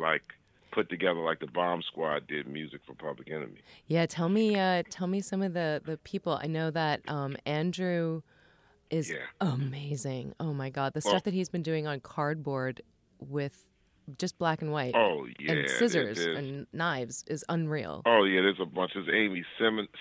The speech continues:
Speaker 1: Cinnamon.
Speaker 2: Yep.
Speaker 1: There's Andy Katz, who's just
Speaker 2: Yes.
Speaker 1: incredible. There's Kevin Camardi. There's Darren Holton, who did the last Public Enemy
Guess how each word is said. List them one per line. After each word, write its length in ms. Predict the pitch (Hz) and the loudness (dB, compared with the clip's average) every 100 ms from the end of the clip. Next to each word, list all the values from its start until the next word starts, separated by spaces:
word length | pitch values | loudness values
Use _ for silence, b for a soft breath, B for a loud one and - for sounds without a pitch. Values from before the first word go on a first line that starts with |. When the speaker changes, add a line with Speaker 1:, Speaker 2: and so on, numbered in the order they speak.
| - | -2
Speaker 1:
Cinnamon. 560 | 113 110 107 107 101 110 B - | 0 2 2 2 0 -6 B -6
Speaker 2:
Yep. 280 | 143 143 98 | -2 0 2
Speaker 1:
There's 340 | 90 85 80 - - | 2 2 -2 -4 0
Andy 380 | 101 95 90 | 2 2 0
Katz, 500 | - 98 113 101 87 - - - | -2 2 6 6 4 -2 -16 -10
who's 80 | 135 | -6
just 60 | 135 135 135 135 | -2 -2 -2 -4
Speaker 2:
Yes. 100 | 127 | -4
Speaker 1:
incredible. 760 | 123 95 95 92 95 95 90 B B B - | 0 4 4 4 0 0 0 B B B -2
There's 220 | 87 85 - | 0 0 4
Kevin 300 | 101 92 90 | 4 4 0
Camardi. 840 | - 92 95 101 101 101 101 98 | -4 0 4 6 6 4 2 2
There's 420 | 87 87 87 82 80 - | 2 4 4 2 -4 -2
Darren 340 | 98 98 98 87 | 4 6 6 2
Holton, 440 | 98 104 - 98 | 2 2 2 -2
who 120 | 90 82 | -2 0
did 220 | 90 82 | 0 0
the 80 | 82 | 2
last 320 | 87 90 90 - | 6 6 6 2
Public 300 | 87 85 - | 0 2 -2
Enemy 400 | 87 87 85 | -2 -2 -4